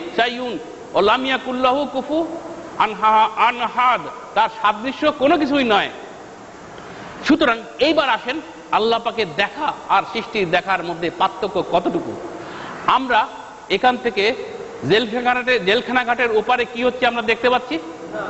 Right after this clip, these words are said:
শুনতে পাচ্ছি? পাচ্ছি না। আমাদের শ্রবণ শক্তির একটা নির্দিষ্ট সীমারেখা আছে এবং দৃষ্টির একটা সীমারেখা আছে, এর বাইরে আমরা আর দেখতে পারবো না। শ্রবণ শক্তি যেমন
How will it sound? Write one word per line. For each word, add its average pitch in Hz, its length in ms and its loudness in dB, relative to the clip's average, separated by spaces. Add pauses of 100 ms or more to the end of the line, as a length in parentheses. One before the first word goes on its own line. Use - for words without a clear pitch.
(520)
শুনতে 233 320 4
পাচ্ছি? 247 340 0 (840)
পাচ্ছি 147 280 2
না। 117 120 0 (540)
আমাদের 233 360 2 (100)
শ্রবণ 247 340 4
শক্তির 254 300 0
একটা 233 220 0
নির্দিষ্ট 214 440 0
সীমারেখা 240 600 2
আছে 180 220 -4
এবং 208 200 -2
দৃষ্টির 226 400 0
একটা 302 260 0 (560)
সীমারেখা 262 440 4
আছে, 175 200 -2
এর 233 140 2
বাইরে 240 280 2
আমরা 247 220 2
আর 269 100 4
দেখতে 220 260 -2
পারবো 180 220 2
না। 131 100 0 (640)
শ্রবণ 247 440 4
শক্তি 254 340 0 (220)
যেমন 262 340 2